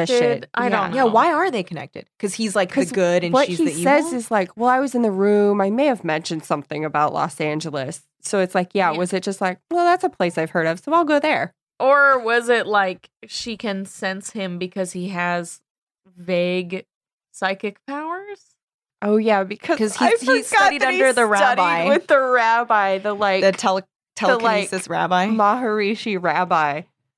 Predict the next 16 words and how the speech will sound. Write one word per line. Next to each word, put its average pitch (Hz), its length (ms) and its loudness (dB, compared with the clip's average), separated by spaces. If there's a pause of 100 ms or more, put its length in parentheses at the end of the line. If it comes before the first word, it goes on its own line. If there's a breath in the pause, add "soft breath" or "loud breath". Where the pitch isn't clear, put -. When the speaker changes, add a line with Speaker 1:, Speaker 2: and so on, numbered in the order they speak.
(180)
Speaker 1:
Yeah. 185 320 -8 (320)
Speaker 2:
Oh, 214 100 2
Speaker 1:
So, 202 400 2
Speaker 2:
the, 208 160 -2
Speaker 1:
magic 202 280 -2
Speaker 2:
yeah, 180 180 0
Speaker 1:
juice, 208 140 -4
Speaker 2:
Kabbalah. 180 640 2
<laughs> - 80 -16
Yeah. 233 320 0
Speaker 3:
Yeah. 175 420 0
Speaker 1:
Nazi 185 400 -4
bugs. 180 580 -8
Speaker 2:
Mm-hmm. 208 200 -2
Speaker 3:
Mm-hmm. 180 960 -4
Speaker 1:
Um, 175 420 -2